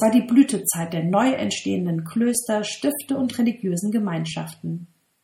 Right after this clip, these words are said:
Die zuerst in lockerer Gemeinschaft lebenden Frauen von Sankt Afra schlossen sich zu Beginn des fünfzehnten Jahrhunderts als dritter Orden den Franziskanern an.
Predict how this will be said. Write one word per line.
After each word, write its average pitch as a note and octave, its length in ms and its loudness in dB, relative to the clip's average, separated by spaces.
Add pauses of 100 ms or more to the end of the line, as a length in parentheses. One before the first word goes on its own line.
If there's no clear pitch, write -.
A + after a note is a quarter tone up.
(600)
Die A3+ 100 -2
zuerst G#3 400 4
in G3 120 2
lockerer G#3+ 420 0
Gemeinschaft G3 640 -2
lebenden F3 400 -2
Frauen G3 500 -2
von F#3+ 140 -2
Sankt D#3+ 240 -6
Afra - 440 -6 (300)
schlossen C4 320 2
sich A#3+ 160 2
zu A#3+ 160 0
Beginn C4+ 240 4
des E4 220 -2
fünfzehnten G3 580 0
Jahrhunderts E3 560 -4
als E3+ 260 -8
dritter C4 460 -2
Orden F3 320 0
den A3 160 -2
Franziskanern F3 920 -4
an. D#3+ 440 -4